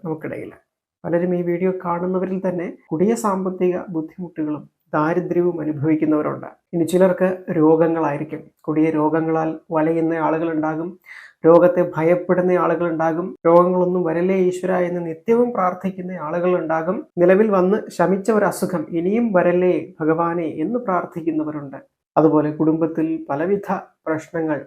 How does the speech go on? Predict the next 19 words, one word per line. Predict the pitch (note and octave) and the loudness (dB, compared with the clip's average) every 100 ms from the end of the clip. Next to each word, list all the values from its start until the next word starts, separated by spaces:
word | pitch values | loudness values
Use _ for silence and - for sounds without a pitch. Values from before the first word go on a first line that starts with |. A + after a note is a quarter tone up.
| - | -8
അനുഭവിക്കുന്നവരും | D#3 D#3+ C#3 D3 C#3+ D3 C#3+ D#3 D#3 - | -6 -4 -2 -4 -4 -8 -6 -6 -6 -8
അഭിമുഖീകരിക്കുന്നവരുമുണ്ട്. | D#3 C3+ F3 F3 F3+ E3 D3+ D#3 D3 D3 C3+ B2+ - - - | -8 -2 -2 0 0 2 0 -2 -2 -2 -4 -6 -10 -14 -4
മാനസികമായ | C#3+ D3+ D3+ E3 D#3+ D3 D3+ | -2 0 0 -2 -2 -2 -4
സമ്മർദ്ദവും | D3 C#3+ C#3+ D3 D3+ D3+ D3 - - | -8 -8 -6 -6 -4 -4 -6 -12 -12
സംഘർഷവും | D3+ D#3 D#3 D#3+ - D#3 C#3+ - _ _ _ _ - | -6 -4 -4 -8 -8 -8 -8 -14 _ _ _ _ -2
ഇങ്ങനെ | D3+ D#3 E3 - | 0 0 -2 -2
പല | D#3+ E3 | 0 0
വിധത്തിലുള്ളതായ | E3+ D#3+ D#3 F3 F3 E3+ D#3 D3+ C#3+ D3 | 0 0 0 -2 -2 -2 -2 -2 -4 -4
പ്രശ്നങ്ങൾ | C#3+ C#3+ C3+ D#3 D3+ D3+ D#3 D#3+ _ - | -6 -12 -12 -8 -6 -4 -4 -6 _ -10
അനുഭവിക്കാത്തവരായിട്ട് | D#3+ D#3 C#3+ E3 - D3+ - D3 C#3 C#3+ C#3 B2+ - _ _ _ _ | -6 -2 -2 -2 -2 -4 -2 -2 -2 -2 -2 -6 -6 _ _ _ _
ഈ | D3+ | -2
ലോകത്ത് | D3 D3 D3 C#3+ D3 C#3+ - F3 | 2 2 -2 -6 -6 -8 -8 -6
ഒരാളെങ്കിലും | D#3 D#3 D#3 D3+ D#3 D#3 D#3 D3+ | -2 2 2 2 0 0 0 0
ഉണ്ട് | C#3+ D3 | -4 -2
എന്ന് | D#3 C#3+ D3 | -2 -2 -4
തോന്നുന്നില്ല. | C3+ C3 C3 B2 - _ _ | -6 -6 -8 -10 -18 _ _
അപ്പോൾ | F3+ G#3 | 0 2
ദുഃഖവും | F#3+ F#3 - G#3+ G#3+ | 2 -2 0 2 2
ദുരിതവും | G3+ G3+ A3 F#3+ F#3+ C4+ | 2 2 4 2 -2 -4